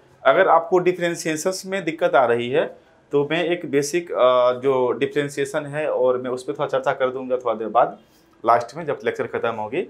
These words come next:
नहीं तो आप और भी, अ, कोई फ्रेंड होंगे या कोई सर होंगे, आप उनसे हेल्प ले सकते हैं, या कोई बुक से भी देख के आप इसमें क्लास ले सकते हैं। तो ये काफ़ी बेसिक चीज़ें हैं डिफरेंशिएशंस।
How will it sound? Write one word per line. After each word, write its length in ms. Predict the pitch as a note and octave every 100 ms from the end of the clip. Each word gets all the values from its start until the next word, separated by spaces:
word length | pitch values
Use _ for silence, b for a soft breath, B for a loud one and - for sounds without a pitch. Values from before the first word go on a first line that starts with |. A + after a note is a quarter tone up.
| b b -
नहीं 100 | B2+
तो 100 | D3
आप 160 | D3+ D#3
और 240 | D3 D3+
भी, 260 | D#3+ E3+ D#3+
अ, 60 | A#2 A#2+ A#2 A#2 A2 - _
कोई 140 | D3 C#3+
फ्रेंड 340 | C#3 C3+ C3
होंगे 280 | B2+ B2 B2+
या 120 | B2
कोई 160 | B2 B2+
सर 180 | B2
होंगे, 240 | B2 A#2+ B2
आप 180 | A2 A#2
उनसे 200 | B2 A#2+
हेल्प 160 | A#2+
ले 60 | A#2
सकते 280 | A#2 - A#2
हैं, 180 | F#3 _ _ b b E3
या 60 |
कोई 120 | F3 F#3
बुक 200 | D#3+ E3
से 120 | F3+
भी 80 | F3
देख 220 | D#3 D#3
के 60 | D3+
आप 160 | C3 C3
इसमें 200 | - B2+
क्लास 180 | A#2+ B2
ले 80 | A2+
सकते 300 | G#2+ - G2+
हैं। 220 | F#2 - - b b _ -
तो 60 | D#3+
ये 100 | F3
काफ़ी 280 | E3 D#3+
बेसिक 320 | D3 C#3+ E3+ -
चीज़ें 280 | D#3+ D3+
हैं 280 | D#3 G#3 -
डिफरेंशिएशंस। 800 | B2 B2+ C3+ C3 A#2+ E3+ G3+ -